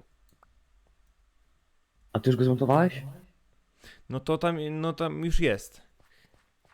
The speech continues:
Speaker 2: Tylko
Speaker 1: Aha,
Speaker 2: ewentualnie
Speaker 1: no, no.
Speaker 2: można byłoby jeszcze sprawdzić wszystko, czy, czy jest na swoim miejscu.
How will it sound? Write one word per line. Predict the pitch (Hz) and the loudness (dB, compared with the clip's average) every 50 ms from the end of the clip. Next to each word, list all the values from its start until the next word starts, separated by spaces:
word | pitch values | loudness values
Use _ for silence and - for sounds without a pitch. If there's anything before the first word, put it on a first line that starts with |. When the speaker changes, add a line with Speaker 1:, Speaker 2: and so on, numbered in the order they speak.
| _ _ _ _ _ _ - | _ _ _ _ _ _ -14
Speaker 2:
Tylko | - 147 - - | -12 -10 -6 -2
Speaker 1:
Aha, | 131 135 135 | 2 2 4
Speaker 2:
ewentualnie | 127 127 127 - 156 156 156 151 139 | 4 6 4 4 4 2 0 -2 -4
Speaker 1:
no, | 135 - - | -6 -8 -6
no. | 131 | -2
Speaker 2:
można | 143 156 123 160 156 143 | -2 0 0 0 -2 0
byłoby | 151 156 151 131 151 151 | 0 -2 0 2 0 0
jeszcze | 147 - - 156 | 0 -2 -4 -6
sprawdzić | 143 - - 151 147 143 139 139 135 135 131 | -6 -6 -2 0 0 0 0 -2 -6 -8 -10
wszystko, | - - 147 139 - - 143 | -8 -10 -10 -10 -8 -10 -10
czy, | - - 139 135 117 | -10 -8 -8 -8 -8
czy | - - 139 | -8 -6 -2
jest | 139 139 135 135 | -2 -2 -2 -4
na | 139 127 | -8 -10
swoim | - 139 127 127 | -8 -8 -6 -6
miejscu. | 120 107 104 - - - - - - | -6 -8 -10 -12 -14 -18 -18 -18 -18